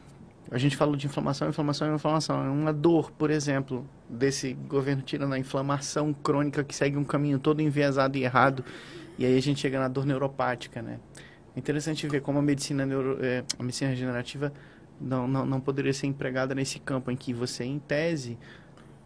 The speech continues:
tem uma reação inflamatória que já não é tão intensa, mas um resultado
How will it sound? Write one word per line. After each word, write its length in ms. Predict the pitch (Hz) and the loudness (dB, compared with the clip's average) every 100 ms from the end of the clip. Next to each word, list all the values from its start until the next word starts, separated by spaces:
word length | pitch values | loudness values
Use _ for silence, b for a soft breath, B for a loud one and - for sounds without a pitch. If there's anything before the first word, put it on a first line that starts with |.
| - | -6
tem 100 | 131 | -2
uma 140 | 123 127 | -2 0
reação 360 | 139 131 147 | -2 0 0
inflamatória 800 | 143 139 143 139 139 135 147 170 - | 0 0 0 0 0 2 2 0 -6
que 220 | - - | -10 -4
já 180 | 139 156 | 0 0
não 160 | 185 175 | 0 -4
é 60 | |
tão 240 | 156 - 139 | -4 -2 0
intensa, 600 | 139 139 185 226 - 123 | -2 -2 -2 -2 -4 -4
mas 360 | 127 127 135 | -2 0 0
um 140 | 143 156 | 0 0
resultado 680 | 147 160 170 170 165 156 180 | 2 2 2 0 4 4 2